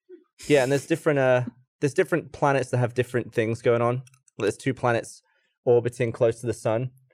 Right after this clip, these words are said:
and one of them is sucking all the sand off the other. So the sand level drops throughout the twenty-two minutes on one.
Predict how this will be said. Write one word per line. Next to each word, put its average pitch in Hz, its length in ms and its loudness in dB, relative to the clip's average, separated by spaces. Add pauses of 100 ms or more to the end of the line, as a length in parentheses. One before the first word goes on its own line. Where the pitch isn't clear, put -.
(300)
and 117 160 -4
one 117 120 4
of 117 60 0
them 117 120 2
is - 120 -8
sucking - 400 -4
all 110 60 -2
the - 80 -8
sand 117 520 -4
off 104 180 -2
the 104 120 0
other. 104 240 0 (320)
So 120 180 0
the 101 80 -4
sand 113 300 0
level 107 180 2
drops 104 320 0
throughout 98 220 0
the - 60 -10
twenty-two 104 360 -10
minutes 101 320 -8
on 101 140 -8
one. 101 240 -6